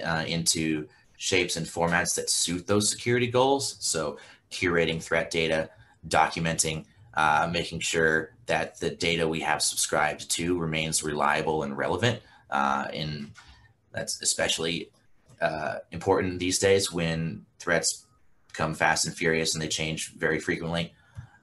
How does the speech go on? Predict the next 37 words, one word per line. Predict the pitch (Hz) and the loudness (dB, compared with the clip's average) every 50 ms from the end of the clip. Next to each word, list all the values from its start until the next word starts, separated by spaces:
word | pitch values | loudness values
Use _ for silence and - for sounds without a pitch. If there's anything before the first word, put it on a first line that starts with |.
| _ - | _ -2
Uh, | - 78 76 76 78 78 | 0 2 4 4 2 0
we | 85 90 | 0 0
move | 92 92 92 | 2 2 2
up | 87 - | 2 4
the | 92 | 4
ladder | 90 85 85 85 82 | 4 4 4 4 2
to | - - 92 80 | 0 0 0 0
analysis. | 82 80 80 85 90 95 - - 117 113 113 - - - - | 0 2 2 2 4 4 4 4 4 4 2 2 0 -4 -12
Further, | - - - 101 98 95 92 95 95 95 - - | -12 -2 4 6 6 6 6 6 4 2 0 -6
what | 82 80 80 85 85 | -6 0 0 2 2
do | 87 82 | 0 -2
we | 80 82 | -4 -6
do | 78 - 85 85 82 | -4 -4 -2 0 0
with | 82 82 73 | 0 -2 -2
this | 82 - - | -2 -2 0
data? | 82 80 80 90 98 104 101 - - - - | 2 2 4 4 2 0 -2 -8 -18 -20 -8
Uh, | - 76 76 73 71 71 71 71 - - - - | -4 0 0 2 2 2 0 -2 -4 -8 -12 -14
we | 80 | -10
track | 78 - - 82 80 78 76 - - - - - - - _ _ | -8 -2 2 4 4 4 4 2 -2 -10 -18 -20 -20 -20 _ _
historical | - 85 - - 90 85 82 82 87 82 | -4 -2 0 2 4 4 4 4 4 4
relevant | 80 80 82 80 80 80 78 | 6 6 6 4 2 0 0
data. | 80 80 80 82 | 0 0 2 2
We | 80 - 80 | 0 0 -2
tag | - - - 80 78 78 78 76 | -2 0 2 4 4 4 2 0
for | - - 82 | -2 -6 -6
future | - - 82 78 - 82 | -4 -4 -6 -4 -4 -6
use. | 76 76 82 80 80 78 - - - - - | -4 -2 -2 0 0 2 2 2 2 0 -2
Uh, | 78 76 73 76 | -2 0 0 0
we | 80 80 | -2 -2
associate | 78 - - 82 82 80 - - 78 80 80 | 0 2 2 2 2 0 0 0 0 0 0
it | - - - | 0 0 0
with | 82 80 78 - - - - - - - - - - | 0 0 0 -2 -6 -12 -16 -20 -20 -20 -8 -2 2
actors, | 78 73 - - 80 76 76 76 - | 2 2 2 0 -2 -2 0 -2 -2
campaigns, | - - 82 78 76 - 82 80 76 76 76 76 - - - | -2 -4 -6 -6 -4 -4 -4 -4 -2 -2 -2 -2 -4 -4 -4
events, | 71 73 78 78 76 73 - - - | -4 -4 -4 -4 -2 -2 -4 -4 -4
et | - - | -2 0
cetera. | - 101 95 87 90 92 92 | 2 4 4 4 4 2 0